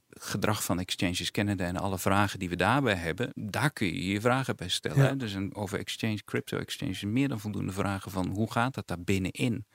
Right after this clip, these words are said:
Speaker 2: Ja.
Speaker 1: Ehm, dat, die krijg je er gratis bij hier. Dus
Speaker 2: Ja.
Speaker 1: dat moeten we nog maar weten.
Speaker 2: En wat ze eigenlijk aanbieden is een, is een manier om grote bedragen
Speaker 1: Ja.
Speaker 2: snel, veilig,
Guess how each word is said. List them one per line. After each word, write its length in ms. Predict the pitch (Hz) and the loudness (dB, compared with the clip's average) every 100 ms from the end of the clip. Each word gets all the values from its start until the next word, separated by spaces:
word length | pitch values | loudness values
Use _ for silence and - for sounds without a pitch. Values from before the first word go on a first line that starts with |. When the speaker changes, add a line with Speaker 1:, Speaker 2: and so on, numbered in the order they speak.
| - | 4
Speaker 2:
Ja. 200 | 135 117 - - _ | 6 6 -4 -18 _
Speaker 1:
Ehm, 380 | 95 92 90 - | 2 2 0 -2
dat, 320 | - - 127 - | -8 4 4 4
die 200 | 117 131 | -4 -2
krijg 340 | 120 95 92 | 2 2 0
je 80 | - | -4
er 60 | |
gratis 440 | 92 107 117 - 87 | 4 6 6 4 2
bij 220 | 85 98 | 4 4
hier. 380 | 123 110 104 104 | 2 0 0 -4
Dus 160 | - 101 | 2 8
Speaker 2:
Ja. 140 | 135 | 8
Speaker 1:
dat 120 | 107 | 8
moeten 240 | 110 117 127 | 2 2 2
we 60 | |
nog 140 | 117 - | 2 4
maar 120 | 107 | 2
weten. 400 | 92 76 - - | 4 -2 -4 -12
Speaker 2:
En 140 | - 151 | 8 10
wat 100 | 156 | 10
ze 80 | 185 | 10
eigenlijk 340 | 165 185 175 | 10 8 6
aanbieden 500 | 147 156 151 151 143 | 6 6 6 6 6
is 140 | - 135 | 4 4
een, 160 | 131 - | 4 4
is 140 | 135 | 4
een 100 | 127 | 6
manier 380 | 123 151 202 196 | 8 8 8 6
om 120 | 135 | 4
grote 600 | - 151 185 226 180 139 | 4 8 8 8 6 4
bedragen 720 | 135 123 127 139 175 190 - | 4 6 10 10 10 6 6
Speaker 1:
Ja. 160 | 208 185 | 6 4
Speaker 2:
snel, 500 | - - 170 190 202 - | 2 8 10 10 8 0
veilig, 800 | - - 160 175 180 - - - | 0 8 10 10 6 0 -8 -10